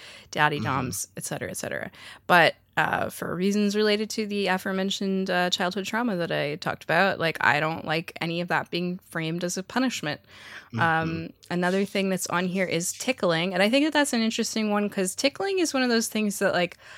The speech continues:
Speaker 1: a lot of people just assume that it's fine and will, like, throw it into other stuff they're doing, 'cause it's just not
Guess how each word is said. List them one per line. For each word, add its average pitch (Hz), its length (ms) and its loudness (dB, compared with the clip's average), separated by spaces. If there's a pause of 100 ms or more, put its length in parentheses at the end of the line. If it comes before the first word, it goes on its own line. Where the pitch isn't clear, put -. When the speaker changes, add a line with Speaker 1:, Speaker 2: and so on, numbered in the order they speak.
(400)
Speaker 1:
a 202 60 2
lot 247 200 8
of 403 60 2
people 453 280 4
just - 320 2
assume 214 540 4
that 226 120 4
it's 190 260 2
fine 196 640 2
and 190 200 2
will, 190 100 2
like, 180 200 0
throw 175 440 0
it 180 140 0
into 170 360 -2
other 165 220 0
stuff 170 400 0
they're 160 160 0
doing, 180 520 -4
'cause 202 180 -4
it's - 200 0
just 113 160 0
not 196 200 4